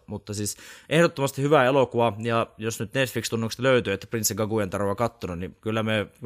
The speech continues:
sanoo, että se, se kannattaa kyllä ehdottomasti katsoa, että hyvin, hyvin erilainen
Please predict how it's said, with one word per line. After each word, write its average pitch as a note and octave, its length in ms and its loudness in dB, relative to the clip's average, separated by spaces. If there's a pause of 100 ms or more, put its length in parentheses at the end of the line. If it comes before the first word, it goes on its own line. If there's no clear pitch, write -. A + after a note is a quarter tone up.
(180)
sanoo, A#2 240 -2
että G2+ 140 -6
se, G2+ 240 -4
se G#2 160 -6
kannattaa G2+ 380 -4
kyllä G2 160 -2
ehdottomasti G2 480 -6
katsoa, F#2 340 -8
että E2 200 -12 (400)
hyvin, D3+ 360 2
hyvin D#3 220 4
erilainen G2+ 520 2